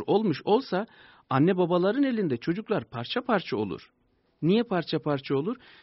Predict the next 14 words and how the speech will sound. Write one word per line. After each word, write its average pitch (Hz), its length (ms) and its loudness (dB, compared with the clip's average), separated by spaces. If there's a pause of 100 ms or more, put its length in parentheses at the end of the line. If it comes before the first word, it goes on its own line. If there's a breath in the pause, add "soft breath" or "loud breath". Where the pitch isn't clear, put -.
Çünkü 208 280 -2
çocuk 190 400 -4
ağlamalarıyla 190 920 2
annesine 190 680 0
şöyle 214 380 2
bir 180 80 2
ödev 175 340 2
veriyor. 120 420 -2
"Bir 214 140 0
şeyler 196 460 2
yolunda 175 520 2
değil 175 280 4
anne." 175 340 4
diyor. 85 260 -2